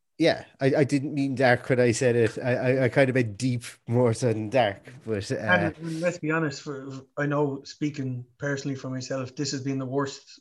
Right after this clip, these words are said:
Speaker 2: lockdown of them all.
Speaker 1: Yep.
Speaker 2: Um, I do, I don't know how severe it is in the U K. I don't know what the restrictions are like. <laughs> I, you know,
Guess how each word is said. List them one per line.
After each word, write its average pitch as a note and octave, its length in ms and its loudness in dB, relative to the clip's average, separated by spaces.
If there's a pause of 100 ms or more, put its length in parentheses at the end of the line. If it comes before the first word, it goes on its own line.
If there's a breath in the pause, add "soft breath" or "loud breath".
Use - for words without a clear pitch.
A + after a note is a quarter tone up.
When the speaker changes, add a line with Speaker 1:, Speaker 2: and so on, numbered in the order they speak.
Speaker 2:
lockdown C3+ 480 -6
of A#2+ 80 -8
them B2+ 140 -6
all. C3 320 -2 (460 loud breath)
Speaker 1:
Yep. - 120 -8
Speaker 2:
Um, B2+ 440 -10
I D3+ 80 0
do, D#3 180 0
I D3+ 80 4
don't D3 220 2
know C#3 200 0
how C#3 160 -2
severe D3 440 0
it D3 80 0
is D3 180 -2
in D3 100 -2
the C#3+ 80 -2
U D3 140 0
K. D3+ 340 -4
I C#3 60 -6
don't C#3 260 -6
know C#3+ 360 -4 (140)
what E3+ 160 -2
the D#3 80 -4
restrictions D3 520 -6
are D3 60 2
like. D3 340 0 (580 loud breath)
<laughs> - 240 -10 (600 loud breath)
I, D3 100 0
you C#3 200 0
know, C#3+ 360 0